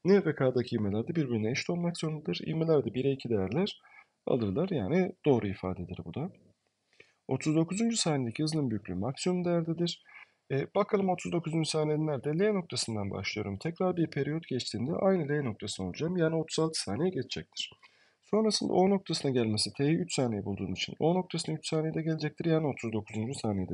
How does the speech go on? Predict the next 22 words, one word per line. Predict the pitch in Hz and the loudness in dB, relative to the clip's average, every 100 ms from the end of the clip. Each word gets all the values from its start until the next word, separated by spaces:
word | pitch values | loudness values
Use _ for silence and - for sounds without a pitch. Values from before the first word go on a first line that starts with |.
| - | -4
O | 113 131 | 0 2
noktasında | 135 - 123 - 120 | 0 -4 -6 -4 -2
olacaktır. | 120 113 113 - - - - - - | 0 -2 -6 -4 -6 -8 -16 -14 -6
E, | 117 | 0
burada | 165 156 | 2 4
hızın | 131 117 95 | 2 0 -2
maksimum | 117 - 180 175 | -4 -2 0 2
olduğunu | 170 170 165 | 0 0 -2
söylemiştik. | 165 156 156 - 170 170 _ _ _ - - | 0 0 0 0 0 -2 _ _ _ -16 -2
Yani | 135 104 | 2 2
o | |
zaman | 95 90 123 | 0 -2 0
bu | |
da | 151 | 2
doğrudur. | 135 127 120 151 175 - _ _ _ - | 4 2 2 -2 -4 -6 _ _ _ -4
Yani | 143 98 95 | -2 -2 0
bir, | 131 98 - | 0 0 -4
iki | 117 135 | -8 -2
ve | 170 175 - | 0 0 -2
üç | 131 | -2
olacaktır | 98 82 78 - - - | -2 -2 -6 -10 -14 -12
seçenek. | - - - - | -12 -16 -18 -20